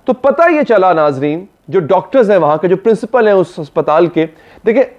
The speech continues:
जब कोई अस्पताल होता है उसके साथ उसी के मुंसलिक जो है वो एक मेडिकल कॉलेज भी होता है। तो उस मेडिकल कॉलेज के प्रिंसिपल ने, अ, कहा कि जनाब, basically होता ये है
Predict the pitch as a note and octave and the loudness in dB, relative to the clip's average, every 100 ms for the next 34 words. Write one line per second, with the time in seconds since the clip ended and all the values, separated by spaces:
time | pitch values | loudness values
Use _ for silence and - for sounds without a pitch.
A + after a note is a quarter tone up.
0 | D3 G3+ G3 B3 F3+ - G3 F#3 F#3+ B3 | -4 -2 0 0 0 -2 -2 0 2 2
1 | A3 G3+ A#3 A#3 A3 G#3+ A3 G#3 - B3 | 0 0 -2 -2 -4 -4 -2 -4 -8 -8
2 | A#3 G3+ F#3+ - G#3+ G#3 F#3+ F#3 F#3 G#3 | -6 -4 -4 -4 -4 -2 0 2 2 2
3 | F#3 F3 F3 G#3 G3 E3 E3+ C#3 F3 D#3+ | 0 0 2 0 0 0 0 0 -2 -2
4 | C#3 C3 C#3 C3 B2+ - _ _ _ _ | -2 -2 -2 0 -4 -6 _ _ _ _
5 | _ A3 A3+ G#3 A#3 C4 D4 A#3+ A3+ A#3+ | _ -2 0 0 0 2 0 0 0 0
6 | A3 A#3+ A#3 G#3+ - B3 A3+ E3+ E3+ - | 0 -2 0 -2 0 0 2 2 0 -6
7 | - - D#3 D#3+ E3 F#3 F#3 E3 D#3 D#3+ | -16 -4 -2 0 0 0 0 -2 0 0
8 | F3+ D#3 E3 D#3 C3+ D#3 E3 F3+ F#3+ C3+ | 0 0 0 0 0 -2 -2 -6 -6 -4
9 | C3 F#3 E3 C#3+ B2+ | -2 0 2 2 2